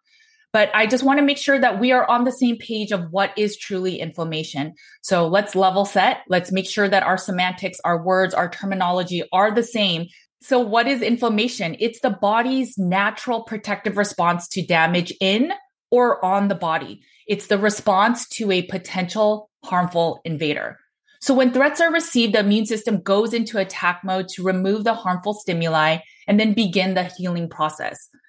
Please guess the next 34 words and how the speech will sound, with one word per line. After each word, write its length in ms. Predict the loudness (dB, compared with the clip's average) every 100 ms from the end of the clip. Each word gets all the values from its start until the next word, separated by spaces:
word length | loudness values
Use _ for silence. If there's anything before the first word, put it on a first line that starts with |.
| _ _ _ _ 0
Duration 460 | 4 4 4 2
of 120 | 2
inflammation, 720 | 2 0 2 2 2 2 2
there's 220 | 4 2 -2
two 180 | -8
kinds. 420 | -6 0 2 2 4
There's 200 | 2 4
the 120 | 2
acute. 520 | 0 -6 -4 -2 -4 _ _ _ -6
So 220 | 2 2
acute 500 | 2 -2 -4 -6 -4
is 220 | -2 -2 0
very 280 | 2 2
short-term 880 | -2 -2 -2 -4 -4 0 2 2 -2 -8
threats 360 | 0 0 0 -4
such 200 | -4 -4
as 100 | -2
injuries 540 | 0 0 0 0 0
and 100 | 0
infections. 720 | -2 -2 -2 -2 0 0 0 -2
And 220 | -2 0
then 100 | 0
there's 260 | 0 0
long-term. 720 | 0 0 0 -4 -6 -6 -6
So 160 | -4 -2
we 260 | 2 2 2
were 260 | 2 2
never 420 | 2 2 0 0
meant, 400 | 0 -2 -2 -6 -10
the 80 | -4
body 300 | 0 2 2
was 200 | 0 0
never 400 | 2 2 2 0
meant 380 | -2 -2 -2